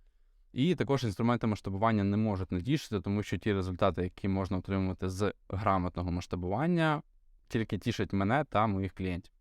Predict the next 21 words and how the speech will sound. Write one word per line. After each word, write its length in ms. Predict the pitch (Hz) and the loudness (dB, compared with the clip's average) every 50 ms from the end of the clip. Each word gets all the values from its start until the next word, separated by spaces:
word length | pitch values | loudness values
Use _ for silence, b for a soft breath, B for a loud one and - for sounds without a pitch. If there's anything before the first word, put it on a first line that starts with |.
| _ _ _ - | _ _ _ -2
І 140 | 175 208 | 0 0
відсутність 500 | 190 165 151 131 - 165 170 160 147 - | 2 0 0 0 0 0 2 2 0 0
конкуренції. 580 | - 139 123 - 147 147 156 131 110 - 107 90 | 0 -2 -2 0 2 2 4 2 2 0 -2 -2
Так 180 | - 123 - - | 0 0 -2 -2
як 140 | 120 - | -2 -2
я 60 | 131 110 | -2 0
вже 220 | 110 123 123 117 | 2 2 0 0
казав 300 | - - 117 117 120 110 | 0 0 0 2 2 0
в 40 | 107 | 0
Гуглі, 340 | 104 104 101 113 147 202 214 | -4 -6 -2 0 0 0 0
щоб 200 | - - 117 104 | 0 -2 -4 -2
бути 280 | 110 131 127 - 104 | -2 -2 -2 -2 -2
першим 440 | - - 139 123 120 - - 101 90 | -2 0 2 0 0 0 -2 -4 -4
по 100 | - 101 | -4 -2
видачі, 420 | 101 127 165 180 208 - - - | 0 2 2 2 0 -2 0 0
вам 200 | 107 147 110 131 | 2 2 2 2
потрібно 400 | 131 113 104 110 117 113 117 101 | 0 -2 -4 -2 0 0 0 0
платити 400 | - - 95 - - 117 101 - | -2 -4 -6 -2 -2 -2 -2 0
найбільше 440 | 104 98 95 92 92 113 110 - 101 | -2 -2 -2 -2 -2 -2 -2 -2 -4
за 120 | 92 98 92 | -4 -4 -6
всіх. 240 | - - - - | -8 -8 -10 -10